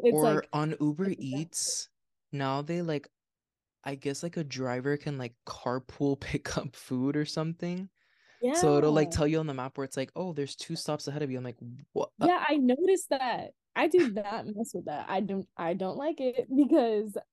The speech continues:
Speaker 1: I don't know, I'd be patiently, like, waiting, and then it feels like I'm never going to get my food. And that actually happened
Speaker 2: No.
Speaker 1: to me today, too,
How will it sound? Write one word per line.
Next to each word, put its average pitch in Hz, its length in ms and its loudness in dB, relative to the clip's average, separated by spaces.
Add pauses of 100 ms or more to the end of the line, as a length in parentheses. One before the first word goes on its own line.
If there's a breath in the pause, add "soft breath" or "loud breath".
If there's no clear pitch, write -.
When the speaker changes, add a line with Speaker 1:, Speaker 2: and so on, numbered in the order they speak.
(220)
Speaker 1:
I 240 80 -4
don't 339 100 -2
know, 349 80 0
I'd 262 140 0
be 269 100 -2
patiently, 247 520 -4
like, 185 140 -6
waiting, 208 640 -4 (140)
and 196 160 -4
then 170 240 -6
it 208 140 -10
feels 254 200 -2
like 226 220 -2 (180)
I'm 214 280 0
never 214 320 2
going 208 340 -4 (120)
to 170 120 -6
get 185 200 -4
my 170 160 -6
food. 190 340 -4 (400 soft breath)
And 269 80 2
that 359 180 2
actually 370 200 2
happened 339 280 0
Speaker 2:
No. - 20 -6
Speaker 1:
to - 100 -8
me 320 60 -14 (200)
today, 214 280 -2
too, 175 600 -6